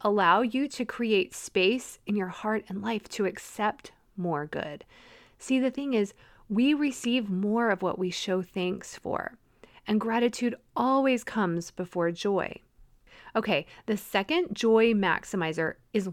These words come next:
learning to become a watcher of our thoughts. So what do we think about our life?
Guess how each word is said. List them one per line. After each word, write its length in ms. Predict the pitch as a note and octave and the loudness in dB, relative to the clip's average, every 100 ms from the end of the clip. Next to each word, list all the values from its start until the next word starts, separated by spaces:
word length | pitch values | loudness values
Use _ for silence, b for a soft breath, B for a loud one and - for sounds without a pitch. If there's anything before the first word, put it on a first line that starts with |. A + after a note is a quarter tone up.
| - | -6
learning 480 | F#3+ G3+ C4 D#4 D#4+ | -2 0 0 -2 -2
to 120 | B3 | 0
become 520 | A#3+ - G#3 F#3+ F#3+ - | 0 -2 -2 0 -2 -4
a 100 | F3+ | -4
watcher 960 | D#3 D3+ D3+ D#3 - - C4 C#4 B3+ - _ | -4 -2 2 2 2 -2 2 2 0 -6 _
of 400 | F#3 F3 F3 F3 _ - | 2 2 2 -2 _ -6
our 220 | F3 D#3+ | -2 -2
thoughts. 680 | - D3 C#3 - - - - _ _ _ _ _ | -4 -4 -2 -4 -12 -20 -20 _ _ _ _ _
So 260 | - - A3+ | -6 2 4
what 420 | A3 G#3 B3 B3+ _ | 4 0 -4 -4 _
do 140 | C4+ | 0
we 200 | A#3+ B3+ | 2 2
think 420 | A3+ - A#3+ A#3+ - | 0 -2 0 0 -2
about 300 | G#3 F#3 E3 | -2 0 0
our 120 | D3+ | 0
life? 380 | E3 D3+ - - | 0 0 0 -8